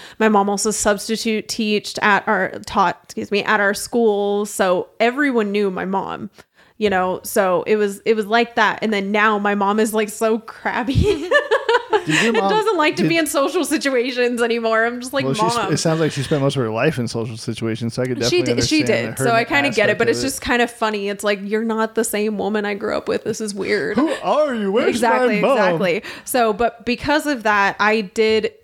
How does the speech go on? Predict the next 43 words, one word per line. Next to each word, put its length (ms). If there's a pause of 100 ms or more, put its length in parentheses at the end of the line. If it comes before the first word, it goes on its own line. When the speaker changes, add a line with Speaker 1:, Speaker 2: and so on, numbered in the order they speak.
(100)
Speaker 1:
drink, 800
you 120
know, 280
underage 420
and 160
stuff, 280
but 100
I 60
was 100
always 260 (360)
under 520 (220)
adults, 580
my 220
parents' 480
supervision 580
because 240
it's 140
like, 180
"You 80
could, 180
we 200
know 160
you're 240
gonna 100
do 140
it 100
anyway, 320
so 140
we 100
want 300
you 80
to 100
do 160
it 160
safely." 720 (400)
you 120
know? 300
Speaker 2:
If 200
that's 260
a 60
thing. 380 (100)
Speaker 1:
No, 180
I, 160